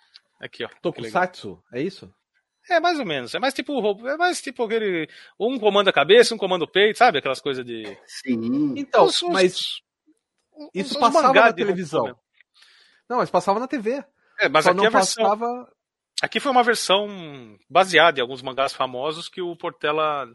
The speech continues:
Speaker 1: desenhou e ficou lindo. E o Franco fez o Ultra Boy.
Speaker 2: Tá.
Speaker 1: <laughs>
Speaker 2: Peraí, peraí, deixa eu colocar aqui.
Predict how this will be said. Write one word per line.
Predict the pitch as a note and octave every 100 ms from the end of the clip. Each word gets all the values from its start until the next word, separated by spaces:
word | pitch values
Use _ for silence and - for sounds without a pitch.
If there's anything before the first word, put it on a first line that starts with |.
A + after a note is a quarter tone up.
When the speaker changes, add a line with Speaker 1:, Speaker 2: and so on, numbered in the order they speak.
| _ -
Speaker 1:
desenhou | C3 C3 C3
e | D#3
ficou | - G3+
lindo. | G3 A#3+ C4+ - - - -
E | C#4
o |
Franco | - F#3+ G#3 A3+
fez | - A3+ F3+
o |
Ultra | A3 C#4+ B3+
Boy. | C#3 A#2+
Speaker 2:
Tá. | -
Speaker 1:
<laughs> | _ - - _ _ _ - - -
Speaker 2:
Peraí, | A3+ D3 C#3
peraí, | C#3 B2+
deixa | G#2+ C#3
eu |
colocar | - B2+ A2+ A2
aqui. | -